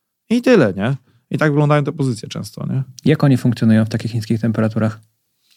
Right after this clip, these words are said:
Speaker 2: Nie
Speaker 1: E.
Speaker 2: zamarza się tam? Przecież to jak długo się, długo się w ten sposób leży, to można zamarznąć.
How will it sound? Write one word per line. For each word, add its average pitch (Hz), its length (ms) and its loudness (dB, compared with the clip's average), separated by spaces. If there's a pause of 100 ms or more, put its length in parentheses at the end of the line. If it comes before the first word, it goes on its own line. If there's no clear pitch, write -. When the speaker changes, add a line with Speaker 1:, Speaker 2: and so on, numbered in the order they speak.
(560)
Speaker 2:
Nie 127 100 4
Speaker 1:
E. 113 40 4
Speaker 2:
zamarza 120 400 4
się 135 120 -2
tam? 165 300 2
Przecież - 240 -4
to - 220 -6
jak 131 140 2
długo 135 240 2
się, 147 120 -6 (120)
długo 143 280 2
się 139 120 -4
w - 40 -8
ten 139 120 -2
sposób - 300 -6
leży, 139 180 2
to 151 100 -2
można 151 220 0
zamarznąć. 117 520 0